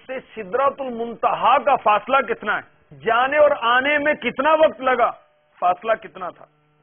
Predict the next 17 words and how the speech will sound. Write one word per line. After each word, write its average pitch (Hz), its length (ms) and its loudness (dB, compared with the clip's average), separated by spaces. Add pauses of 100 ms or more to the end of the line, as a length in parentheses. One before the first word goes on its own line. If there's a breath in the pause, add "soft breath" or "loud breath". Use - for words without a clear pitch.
(800)
یہ 156 100 -8
بھی 170 140 -4
عرض 170 180 -4
کیا 175 180 -2
جائے 156 260 -2
گا۔ 147 100 -8 (1300)
ابو 180 300 -2
جہل 180 520 2 (480)
جو 160 140 -8
کہ 185 180 -4
دشمن 180 680 -4 (140)
خدا 175 220 2
و 202 140 6
مصطفیٰ 180 600 0
ہے، 165 120 -4 (2000)
اس - 220 -16
پر 190 320 2